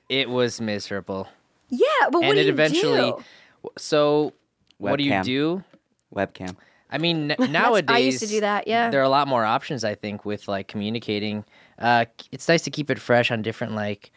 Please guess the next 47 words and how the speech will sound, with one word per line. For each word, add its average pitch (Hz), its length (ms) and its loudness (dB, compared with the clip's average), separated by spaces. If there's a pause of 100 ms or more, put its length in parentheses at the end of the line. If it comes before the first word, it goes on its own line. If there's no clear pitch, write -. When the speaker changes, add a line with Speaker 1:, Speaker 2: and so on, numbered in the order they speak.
(280)
Speaker 1:
mediums, 117 520 0
like, 104 360 -2
you 107 100 -8
know, 98 140 -12 (540)
email, 143 680 2
text, 135 720 0
Speaker 2:
Psychics. 233 320 2
Speaker 1:
Instagram. 123 640 2
Like, 120 240 0
you 165 80 -2
know, 147 140 4
if 143 60 -8
something 147 240 2
Speaker 2:
<laughs> 131 40 -2
Speaker 1:
comes 131 140 -2
up, 135 120 2
oh, 160 380 2
on 120 260 -4
your 113 260 -4 (340)
Instagram, 110 580 2
and, 107 160 0
you 104 60 -2
know, 101 160 0
D 107 260 0
Ming 107 180 0
them 104 180 0
on 101 120 0
a 101 60 0
response 104 460 -2
to 95 120 -2
a 95 60 -4
story 104 420 0
is, 98 140 -4
like, 98 340 -2
Speaker 2:
Yeah. 240 560 0
Speaker 1:
also 143 320 2
cool 117 520 -4
rather 113 220 -2
than 104 160 -4
just 92 220 -10
texting 110 340 -6
all 98 120 -4
the - 60 -16
time 98 260 -6
or 95 80 -6
whatever. 107 400 2
But 104 320 0